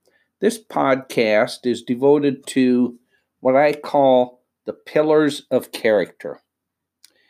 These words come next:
Sheila Murray Bethel, in Making a Difference, said this about character and pillars of character.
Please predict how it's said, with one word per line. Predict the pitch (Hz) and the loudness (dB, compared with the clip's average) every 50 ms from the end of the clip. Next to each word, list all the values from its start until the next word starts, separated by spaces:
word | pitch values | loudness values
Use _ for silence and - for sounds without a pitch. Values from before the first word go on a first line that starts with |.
| _ _ _ _ _ _ _ _ _ | _ _ _ _ _ _ _ _ _
Sheila | _ - - - 196 202 214 208 208 202 196 185 | _ -14 -10 -6 -4 -2 0 2 4 4 4 2
Murray | 165 143 147 151 156 151 151 151 147 | 2 0 0 2 2 2 2 2 0
Bethel, | 131 117 - 135 120 110 - - - - - - _ _ _ _ _ _ _ _ _ _ _ _ _ _ _ _ _ - - - _ | 0 0 0 0 0 0 -2 -8 -14 -14 -14 -16 _ _ _ _ _ _ _ _ _ _ _ _ _ _ _ _ _ -20 -20 -14 _
in | - 120 123 120 123 | -4 -4 -2 0 0
Making | 127 143 160 165 - 160 156 147 | 2 0 0 -2 -6 -6 -4 -4
a | 135 | -4
Difference, | 123 120 131 120 - - 120 107 - - | -2 -2 -4 -4 -4 -8 -8 -8 -10 -14
said | - - - 123 - 120 113 | -6 -2 0 0 0 -2 -2
this | 123 123 123 - - | -4 -4 -4 -4 -8
about | 131 - 98 107 107 107 - - - _ | -10 -4 -2 0 0 0 -2 -4 -8 _
character | - - 120 113 107 95 - - - - - - _ _ _ _ _ _ _ _ _ _ _ _ _ _ _ _ _ _ | -8 -4 -2 0 0 -2 -4 -8 -14 -14 -14 -14 _ _ _ _ _ _ _ _ _ _ _ _ _ _ _ _ _ _
and | - 104 113 - - | -10 -10 -10 -10 -8
pillars | - - 143 143 143 139 139 131 - - | -2 0 0 2 4 2 2 0 -2 -4
of | 90 120 - - | -8 -8 -8 -12
character. | - - 117 113 104 95 87 - - - - | -6 -2 0 2 2 0 -2 -4 -10 -20 -20